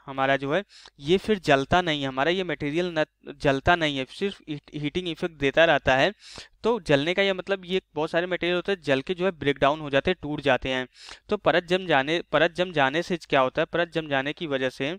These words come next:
परत जम जाने के कारण जो है हमारा जो है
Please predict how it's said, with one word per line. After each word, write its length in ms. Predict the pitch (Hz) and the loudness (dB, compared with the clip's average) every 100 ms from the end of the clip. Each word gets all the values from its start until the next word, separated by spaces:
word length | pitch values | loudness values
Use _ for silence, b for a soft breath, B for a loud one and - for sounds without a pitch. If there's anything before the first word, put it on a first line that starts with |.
| - _ _ _ _ _ _ - | -14 _ _ _ _ _ _ -2
परत 200 | 139 165 | 2 2
जम 220 | 170 180 | 0 -2
जाने 260 | 156 131 151 | 0 0 -2
के 120 | 180 | -4
कारण 300 | - 135 139 | 0 0 -2
जो 120 | 143 | -4
है 60 | 131 | -2
हमारा 260 | 131 131 | 0 0
जो 160 | 131 131 | 0 0
है 260 | 151 202 | -2 -4